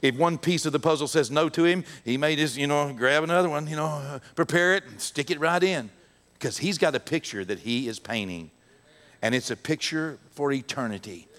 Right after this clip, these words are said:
It's a picture of redemption. And seven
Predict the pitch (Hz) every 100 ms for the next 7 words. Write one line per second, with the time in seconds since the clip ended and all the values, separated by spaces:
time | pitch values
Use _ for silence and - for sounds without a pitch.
0 | - - 113 120 - 127 - 139 120 127
1 | 117 107 - 90 - _ _ - - -
2 | 113 104 85 - _ _ _ _ _ _
3 | - - - 151 147 156 160 165